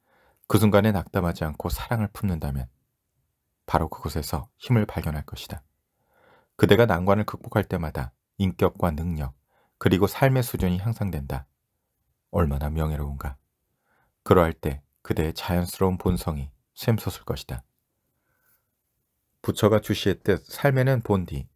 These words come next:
고투와 고통이 따른다. 하지만 사람은 인생의 여러 도전에 직면하여 그것을 처리하는 과정에서 평화와 즐거움을 맛보고 긍정적인 사고를 하게 된다.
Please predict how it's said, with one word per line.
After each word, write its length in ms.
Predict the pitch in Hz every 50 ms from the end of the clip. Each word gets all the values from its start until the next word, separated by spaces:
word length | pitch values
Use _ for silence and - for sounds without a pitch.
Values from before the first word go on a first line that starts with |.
| _ _ _ _ -
고투와 520 | - 95 92 - - - - 101 85 -
고통이 400 | - - 98 - - - 92 85
따른다. 460 | - 82 82 76 71 69 69 67 69 _ _ _ _ _ _ _ _ _ _ _ _ _ _ _
하지만 320 | - - 127 120 120 120 117
사람은 400 | - - 127 120 120 123 127 117
인생의 380 | 92 90 - 107 104 107 107
여러 220 | 87 80 87 104 101
도전에 380 | - 90 87 - 87 85 85
직면하여 640 | 85 - - 87 85 82 78 73 73 73 71 69 - _ _ _ _ _ _ _ _ -
그것을 340 | - - 90 92 85 - 101
처리하는 460 | - - - 147 127 127 120 117 113
과정에서 600 | 101 95 85 - 87 82 80 - - 107 82 - _ _ _ _ _ _ _ _ -
평화와 380 | - - 156 147 143 135 135
즐거움을 440 | 127 - 117 98 90 87 85 87 90
맛보고 580 | 82 80 76 - - - 87 - - 69 69 - _ _ _ _ _ _ -
긍정적인 560 | - - 98 90 98 92 87 87 85 87 90
사고를 380 | 92 - - 98 95 90 90 92
하게 120 | 98 95 87
된다. 360 | - 76 78 - 67 69